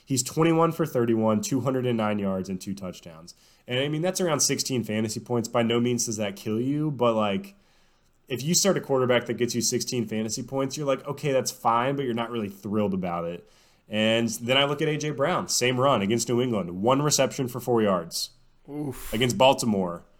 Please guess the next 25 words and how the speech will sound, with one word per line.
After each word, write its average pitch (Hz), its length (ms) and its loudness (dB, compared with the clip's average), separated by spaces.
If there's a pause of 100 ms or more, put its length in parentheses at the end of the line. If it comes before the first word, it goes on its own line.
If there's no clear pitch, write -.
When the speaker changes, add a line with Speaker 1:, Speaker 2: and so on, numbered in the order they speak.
(240)
Speaker 1:
one 110 320 4
reception 135 500 2
for 120 120 -4
nine 113 220 4
yards. 90 480 -4 (1120)
End 123 140 2
of 104 80 0
sentence. 95 560 -4 (140)
<laughs> - 140 -4
And 127 360 2
then 127 140 4
against 123 280 2
Speaker 2:
<laughs> - 0 -
Speaker 1:
Kansas 123 320 0
City, 120 460 2 (440)
uh, 107 440 2 (100)
against 135 240 -4
Kansas 160 480 0
City, 120 720 2 (480)
three 151 340 4
receptions 139 580 2
for 131 140 -4
fifty-one 135 520 0
yards. 131 600 -4
And 123 500 0